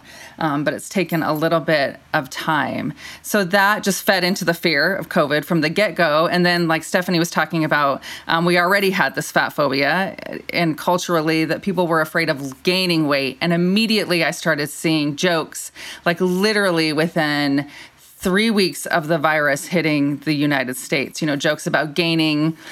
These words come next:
um, the quarantine fifteen, which is, you know, um, in the U S, there's this saying about, um, girls in particular going off to college and gaining the freshman fifteen, which is, like, a weight gain that often happens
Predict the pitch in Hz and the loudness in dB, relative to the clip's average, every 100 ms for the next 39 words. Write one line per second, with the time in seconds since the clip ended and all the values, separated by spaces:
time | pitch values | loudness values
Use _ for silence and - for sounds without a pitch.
0 | - - 170 165 170 - 202 190 190 - | -10 -2 0 2 0 0 2 2 2 2
1 | 175 175 185 170 - 190 165 151 147 151 | 2 2 0 -2 -2 0 2 2 0 -2
2 | - 160 139 - - 160 151 139 139 139 | -2 -4 -4 -8 -6 -2 0 0 0 -2
3 | - 147 139 160 156 156 156 143 139 - | -2 -2 0 0 0 0 2 0 -2 -2
4 | 151 151 151 147 160 147 143 151 143 127 | -4 -2 -4 -4 -2 0 0 0 0 0
5 | - - - - - 165 147 156 190 214 | -4 -12 -20 -20 -4 0 0 0 2 2
6 | 208 202 196 214 233 226 208 185 185 180 | 2 2 0 0 0 0 0 2 2 2
7 | 175 170 196 170 196 185 180 180 170 165 | 2 0 -2 0 0 2 2 0 0 2
8 | 160 165 147 - 170 - 180 165 - 147 | 0 0 -2 0 -2 0 0 0 -2 -4
9 | - 160 151 175 180 160 160 139 147 151 | -2 0 2 0 -2 -4 -2 -2 -2 -2
10 | 151 151 160 131 147 151 147 127 143 156 | 0 0 -2 -2 -2 0 0 0 0 -2
11 | 151 139 156 151 147 | -2 -2 -2 -4 -4